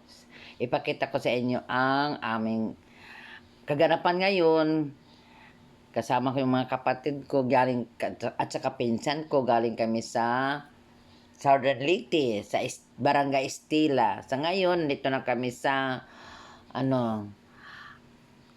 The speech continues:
San Ricardo. Dito nag-ano ang sasakyan at sumakay kami dito sa barko. Kasama yung, ano, namin, sakyan na, na sa akin, kapatid.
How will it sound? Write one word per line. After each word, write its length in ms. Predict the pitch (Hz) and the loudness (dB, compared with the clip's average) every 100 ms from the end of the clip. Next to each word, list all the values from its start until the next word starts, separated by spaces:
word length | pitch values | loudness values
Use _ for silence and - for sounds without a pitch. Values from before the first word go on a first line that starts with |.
| - | -10
San 240 | - 165 151 | -4 -2 0
Ricardo. 880 | 156 147 165 185 170 151 120 - - - - - - - - - - - - - - | 0 2 2 2 4 4 2 -4 -20 -20 -20 -20 -20 -20 -20 -20 -20 -20 -20 -20 -20
Dito 320 | - 120 151 131 | -8 -4 0 2
nag-ano 480 | 131 - 135 135 | 0 -2 -2 0
ang 160 | 127 131 120 - | 0 0 -4 -8
sasakyan 880 | - 135 - 135 123 131 165 202 180 - - - - - | -6 -4 -4 0 2 2 -2 -8 -10 -20 -20 -20 -16 -6
at 160 | 113 - - - - | -6 -6 -20 -20 -10
sumakay 320 | 123 117 131 | -6 -2 -2
kami 240 | 131 131 | 0 0
dito 240 | 123 123 - | 0 -2 -4
sa 160 | 117 | -4
barko. 800 | 117 120 139 - - 151 175 247 233 - - - | 2 4 2 0 0 2 2 0 -8 -16 -20 -10
Kasama 400 | 117 - 123 117 | -8 0 0 2
yung, 240 | 120 123 120 - - | 0 -2 -6 -10 -10
ano, 160 | 113 117 | -4 -2
namin, 640 | 120 127 127 135 151 143 | 0 0 0 -2 -2 -6
sakyan 400 | - 123 127 120 | -6 -6 -2 0
na, 40 | 117 | 0
na 160 | 120 120 - - - - - - - - | 0 -2 -6 -16 -20 -20 -20 -20 -20 -8
sa 160 | 107 | -8
akin, 160 | - - - | -6 -10 -12
kapatid. 720 | - 113 120 113 143 160 139 | -16 -8 -6 -2 2 2 2